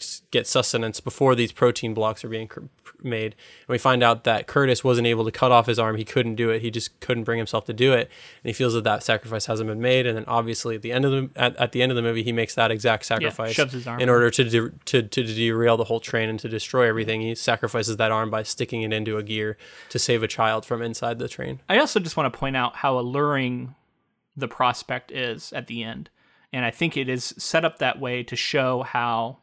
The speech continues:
Speaker 2: even the most well-meaning people, if they are still working within the realm,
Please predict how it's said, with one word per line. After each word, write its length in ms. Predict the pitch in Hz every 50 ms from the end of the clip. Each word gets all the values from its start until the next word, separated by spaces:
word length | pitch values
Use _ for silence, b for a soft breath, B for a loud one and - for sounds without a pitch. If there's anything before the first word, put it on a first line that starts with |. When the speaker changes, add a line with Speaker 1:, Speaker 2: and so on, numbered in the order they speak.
| _ _ _ _ _ _ _
Speaker 2:
even 320 | - 165 165 165 185 170 151
the 100 | 139 131
most 380 | 131 139 143 143 139 - -
well-meaning 680 | 135 139 135 139 143 143 139 139 135 131 127 127 131 127
people, 600 | - - 151 139 - - 127 117 117 135 147 _ _ _ _ _ _ _ _ _ _ _ _ _ _ _ _ _ _ _ _ _ _ _ _ _ _ _ _ _ _ -
if 240 | 147 139 131 131
they 180 | 131 139 131 131
are 120 | 131 127
still 320 | 117 - - - 165 165 147
working 400 | 139 147 143 139 - 151 139 131
within 340 | 131 120 127 135 139 139 135
the 100 | 131 120
realm, 580 | 120 131 131 135 135 135 131 131 131 131 123